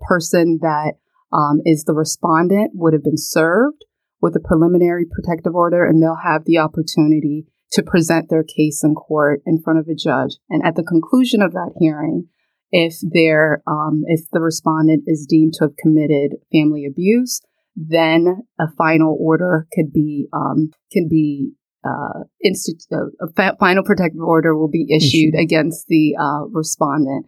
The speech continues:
Speaker 2: Right.
Speaker 1: And at that point, if the respondent, um, has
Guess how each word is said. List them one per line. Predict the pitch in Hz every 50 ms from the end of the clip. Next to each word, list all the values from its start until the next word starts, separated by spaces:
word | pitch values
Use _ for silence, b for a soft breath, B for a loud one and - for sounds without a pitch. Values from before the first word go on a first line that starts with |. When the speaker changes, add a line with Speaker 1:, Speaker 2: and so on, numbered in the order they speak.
| _ _ -
Speaker 2:
Right. | 120 107 101 139 -
Speaker 1:
And | - 165 170
at | 170 160 160 160
that | 190 190 202 214 208 _ _ _ -
point, | - 208 175 160 156 156 151 - -
if | - 180 165 165 160 -
the | - 170
respondent, | 160 160 160 160 - - - 165 156 160 160 156 156 160 156 151 147 - _ _ _ _ _ _ - -
um, | 151 156 156 160 - -
has | - 165 165 160 160